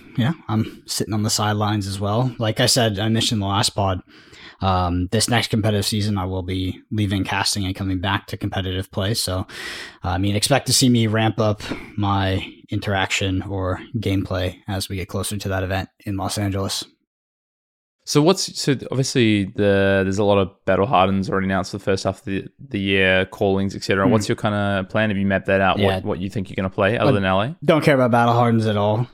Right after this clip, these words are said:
Speaker 1: to, to be honest. Uh, if they're, if they're local enough, I'll go for sure. But, um, I'm not super interested in the, you know, fly in, fly out for the weekend for a battle harden.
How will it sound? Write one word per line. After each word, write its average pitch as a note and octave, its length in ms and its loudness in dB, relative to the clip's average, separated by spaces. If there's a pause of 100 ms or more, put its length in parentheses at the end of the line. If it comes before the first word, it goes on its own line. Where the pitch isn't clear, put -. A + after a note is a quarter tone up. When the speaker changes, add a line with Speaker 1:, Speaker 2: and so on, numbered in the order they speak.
(140)
Speaker 1:
to, G#2 420 2
to - 80 -4
be G#2+ 140 -2
honest. A2 480 0
Uh, G2+ 160 0
if D#3 100 2
they're, F3 160 6
if D3+ 140 2
they're E3 100 6
local D3 460 4
enough, B2 360 4
I'll B2 140 2
go A#2 220 2
for A#2 160 -2
sure. A#2+ 260 0
But, G#2+ 240 -2 (400)
um, G2 560 0
I'm D#3+ 200 4
not E3 180 4
super C#3 180 4
interested C3 480 4
in A2 160 2
the, G#2 260 0 (800)
you D#3 100 6
know, C#3 120 4
fly C3+ 260 4
in, C#3 140 4
fly B2 220 4
out B2 140 4
for - 80 0
the A#2 100 2
weekend A#2+ 440 2
for A2 220 0
a G2+ 40 0
battle G2+ 280 0
harden. A2 400 0